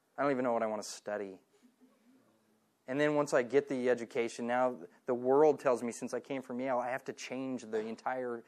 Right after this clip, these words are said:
landscape of the globe <laughs> to invent Facebook or something that's just profound and just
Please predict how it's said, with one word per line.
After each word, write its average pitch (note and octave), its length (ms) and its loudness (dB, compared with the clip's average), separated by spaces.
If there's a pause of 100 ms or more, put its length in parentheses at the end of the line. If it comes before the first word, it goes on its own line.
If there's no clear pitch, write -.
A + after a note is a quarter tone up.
(200)
landscape B2 640 0
of G#2+ 100 -8
the A#2 80 -8
globe A2 580 -2 (720)
<laughs> - 840 -16
to C3+ 60 0
invent B2+ 280 0 (160)
Facebook B2 520 -2
or G#2+ 120 -2
something A#2 440 -6
that's A2 200 -6
just A#2+ 200 -8
profound B2+ 760 -4
and G#2+ 120 -8
just A#2 240 -12